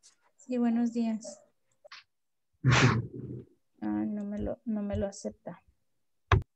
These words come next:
Aquí en automáticos, jóvenes, este, ahorita no sé porque a lo mejor todavía me falta ponerle aquí las siguientes,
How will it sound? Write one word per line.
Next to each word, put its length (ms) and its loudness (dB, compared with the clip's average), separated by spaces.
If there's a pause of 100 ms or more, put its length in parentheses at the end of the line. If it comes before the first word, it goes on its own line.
(800)
Aquí 300 4
en 100 8
automáticos, 920 2
jóvenes, 580 10 (480)
este, 680 10
ahorita 340 6
no 180 6
sé 140 6
porque 300 0
a 40 4
lo 80 2
mejor 300 2
todavía 320 6
me 140 6
falta 260 -2
ponerle 440 -2
aquí 280 -4
las 240 2
siguientes, 720 -4